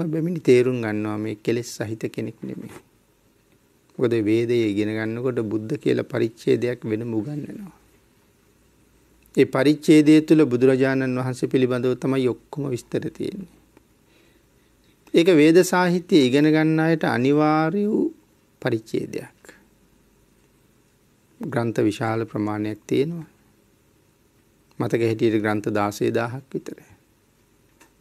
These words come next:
ගාථා දොළොස් දාහක් විතර. ඒවා මේ ත්‍රිවේදයේ ඉගෙන ගන්නට මේගොල්ලෝ පාඩම් කරනවා.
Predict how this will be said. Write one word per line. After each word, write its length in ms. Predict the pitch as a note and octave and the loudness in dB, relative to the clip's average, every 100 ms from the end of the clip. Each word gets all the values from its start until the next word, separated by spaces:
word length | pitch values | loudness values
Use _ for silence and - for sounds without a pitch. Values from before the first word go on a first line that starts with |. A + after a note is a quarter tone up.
| _ _ _ - | _ _ _ -8
ගාථා 460 | - B2 A#2+ A#2+ | -2 -2 0 -2
දොළොස් 300 | A2 G#2 G#2+ - | 0 -2 -4 -4
දාහක් 380 | A2+ A#2 B2+ - | -4 -4 -10 -12
විතර. 260 | E3 - - _ _ _ _ _ _ _ _ _ _ _ - - | -14 -14 -18 _ _ _ _ _ _ _ _ _ _ _ -20 -6
ඒවා 240 | - C3 | 2 2
මේ 140 | B2 A#2+ | 2 -6
ත්‍රිවේදයේ 600 | - A2+ A#2 A#2 A2+ A2+ | 0 2 2 2 2 2
ඉගෙන 180 | G#2+ A2 | 0 -2
ගන්නට 320 | A2+ A#2 A#2 | -6 -8 -6
මේගොල්ලෝ 360 | A2 G#2+ G#2+ A2 | -4 -2 -2 -4
පාඩම් 380 | A#2+ A#2 A#2+ A2+ | -10 -12 -12 -16
කරනවා. 480 | - - - - | -18 -20 -20 -20